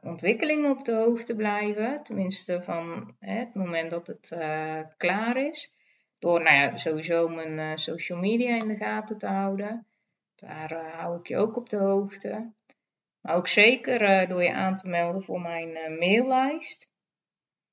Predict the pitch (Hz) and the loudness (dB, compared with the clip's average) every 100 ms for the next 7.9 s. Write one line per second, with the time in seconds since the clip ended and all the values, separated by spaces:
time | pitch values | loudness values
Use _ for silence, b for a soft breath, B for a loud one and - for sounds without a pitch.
0 | _ _ _ _ _ _ _ _ _ 180 | _ _ _ _ _ _ _ _ _ -8
1 | - 196 180 180 175 175 170 170 170 165 | 0 2 4 2 -2 0 0 2 2 2
2 | - 170 - - 180 170 175 - 208 226 | -2 -10 -8 0 2 2 -2 0 2 2
3 | 262 262 196 185 185 170 170 170 175 - | 0 -2 -4 -4 0 0 0 -6 -10 -6
4 | 233 - 233 226 214 202 208 185 185 196 | -6 -4 -8 -8 -8 -6 -4 -2 0 -2
5 | 196 160 - - 175 175 - 165 170 165 | -2 -4 -8 -8 -8 -10 -6 -6 -4 -6
6 | 165 170 233 196 - 254 - 180 175 170 | -6 -8 -10 -12 -8 -10 -8 -4 -2 -2
7 | 165 170 - 233 294 349 - - | -4 -4 -2 0 0 -2 -8 -10